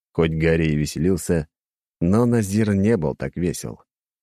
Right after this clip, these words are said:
Он знал и понимал, что дело перестает быть простым, если в одном месте собирается целых три человека их уровня.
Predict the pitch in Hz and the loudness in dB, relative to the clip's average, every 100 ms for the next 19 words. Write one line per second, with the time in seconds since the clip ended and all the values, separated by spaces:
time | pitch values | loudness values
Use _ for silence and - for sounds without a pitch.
0 | _ _ _ - 90 113 104 120 127 120 | _ _ _ -2 0 2 0 0 2 0
1 | 110 110 110 117 117 92 - 82 76 90 | 0 2 2 2 2 -2 -4 -4 -2 0
2 | 95 87 80 - _ - 90 92 - 92 | 0 0 -2 -6 _ -4 -2 -2 -2 -2
3 | 95 107 98 76 78 - 78 82 - 117 | 2 2 0 -2 -4 -4 -6 -6 -4 -2
4 | 87 - _ _ _ - 80 - 85 82 | -2 -4 _ _ _ -2 -2 0 0 0
5 | 85 82 80 92 - 82 82 82 85 82 | 0 0 0 -2 -2 -4 -2 0 0 0
6 | - 78 - 87 82 - 110 95 - 76 | -2 -6 -2 -2 -2 -2 -2 -2 -2 -2
7 | 82 87 85 80 - - 98 67 57 - | 0 0 0 -4 -4 -4 -2 -4 -8 -16